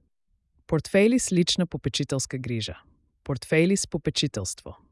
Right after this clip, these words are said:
За начало, всеки от споменатите портфейли с лична попечителска грижа е добре приет избор, който ще ви преведе през процеса на създаване на сид фраза. За по-малки ежедневни плащания, Blink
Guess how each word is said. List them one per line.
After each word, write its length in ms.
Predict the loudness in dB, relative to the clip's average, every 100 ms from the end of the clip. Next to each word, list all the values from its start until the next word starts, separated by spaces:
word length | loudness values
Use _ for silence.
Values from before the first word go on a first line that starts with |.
| _ _ _
За 140 | -4 -2
начало, 560 | 2 4 4 4 0 0
всеки 340 | 2 4 4
от 80 | 0
споменатите 600 | 0 0 2 0 -2 -6
портфейли 640 | -6 -8 -2 2 2 0
с 160 | -4 -2
лична 340 | -2 0 -2
попечителска 760 | -4 -6 -4 -4 -2 -2 -2 -4
грижа 420 | -2 0 2 0 0
е 60 |
добре 340 | -4 0 2 2
приет 360 | 2 0 0 -2
избор, 420 | -4 -4 -6 -10 -14 _
който 280 | 0 0 0
ще 160 | -2 -2
ви 120 | -2
преведе 520 | -2 -2 0 2 2
през 280 | 0 -6 -6
процеса 560 | -8 -2 0 2 2
на 100 | -2
създаване 640 | -2 -4 0 2 2 2 0
на 120 | -2
сид 300 | -2 -4 -4
фраза. 400 | -6 -8 -8 -12 -20 _ _ _ _ _ _ _ _
За 120 | -6
по-малки 560 | 4 8 8 6 2 0
ежедневни 540 | -2 2 2 4 2
плащания, 760 | 0 -4 -2 -2 0 -2 -4 -8 -10 0
Blink 380 | 4 4 2